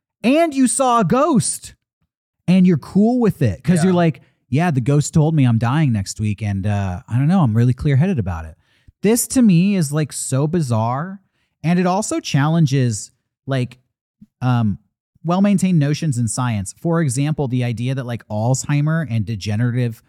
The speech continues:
Speaker 1: brain, um, ailments are permanent.
Speaker 2: Yeah.
Speaker 1: Because sometimes for just a window, it all goes away.
Speaker 2: I do wanna say that, like, I, just for anyone out there, like, this doesn't happen, like, w-, from the video I watched, you know, this doesn't happen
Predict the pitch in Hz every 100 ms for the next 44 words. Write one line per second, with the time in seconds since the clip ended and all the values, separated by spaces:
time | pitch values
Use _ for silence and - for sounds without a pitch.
0 | _ - 95 104 117 139 156 _ _ _
1 | 120 131 127 - 127 151 180 196 - 104
2 | - 185 233 170 82 - _ _ _ _
3 | - 104 87 95 - 113 147 139 - 131
4 | 160 175 147 123 123 127 - 110 95 113
5 | 120 - 104 123 165 107 90 87 98 _
6 | _ _ _ _ _ _ _ _ _ 82
7 | 92 92 92 90 82 _ _ 131 156 220
8 | 220 196 185 165 151 - - 139 123 101
9 | 131 120 120 135 - 120 113 110 107 107
10 | 117 113 113 156 196 196 156 165 135 135
11 | 120 - - - 165 170 151 135 113 120
12 | 113 107 - _ 101 127 123 123 135 135
13 | 127 110